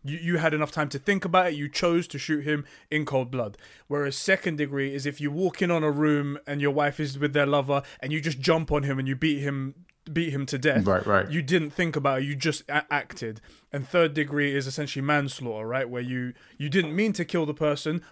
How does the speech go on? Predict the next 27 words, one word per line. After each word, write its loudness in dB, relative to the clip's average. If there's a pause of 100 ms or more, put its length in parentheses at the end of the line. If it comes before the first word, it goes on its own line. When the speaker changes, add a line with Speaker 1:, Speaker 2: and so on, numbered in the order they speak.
Speaker 1:
but 2
they 2
died 2
anyway. -6 (240)
Speaker 2:
Yeah. 4 (260)
Like, 2
I, 4 (760)
I 4
don't 4
know 2 (420)
if -4
they 6
ha-, 0
I -4
think 2
we 6
have 4
something 0
here 2
called -2
negligent 2
homicide, 4
which -4
is 2 (760)
you 6
did 6
something 2